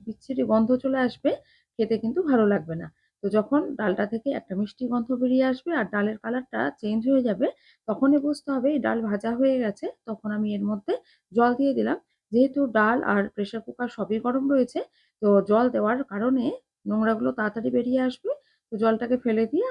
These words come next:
আমি আর একবার ঠান্ডা জলে ধুয়ে তারপরে পরিমাণ মতো জল, চাল কুমড়ো, লবণ আর দুটো কাঁচা লঙ্কা দিয়ে প্রেশার কুকারে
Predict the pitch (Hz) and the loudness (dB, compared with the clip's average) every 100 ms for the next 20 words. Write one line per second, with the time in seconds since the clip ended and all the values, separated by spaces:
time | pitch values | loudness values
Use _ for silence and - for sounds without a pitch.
0 | - 202 202 208 202 _ _ _ _ _ | -2 0 2 2 -2 _ _ _ _ _
1 | _ _ - 214 208 214 247 _ 208 208 | _ _ 0 0 2 0 -2 _ -2 0
2 | 208 226 247 247 269 339 240 359 220 202 | 2 2 0 0 2 2 2 -2 -8 -8
3 | 220 220 226 _ _ _ - 220 220 226 | -6 -4 -6 _ _ _ -2 0 2 2
4 | 226 226 247 208 214 392 - _ 196 190 | 0 0 0 0 0 -2 -8 _ -6 -6
5 | - 202 214 294 226 180 233 453 _ _ | -4 -2 2 2 2 0 -2 -6 _ _
6 | _ 196 190 180 202 220 202 190 208 214 | _ -2 -2 -2 -4 -4 -4 -2 0 0
7 | 226 302 302 262 311 _ _ _ 220 202 | 0 0 2 4 2 _ _ _ -8 -2
8 | 220 208 208 247 | -2 -4 -6 -2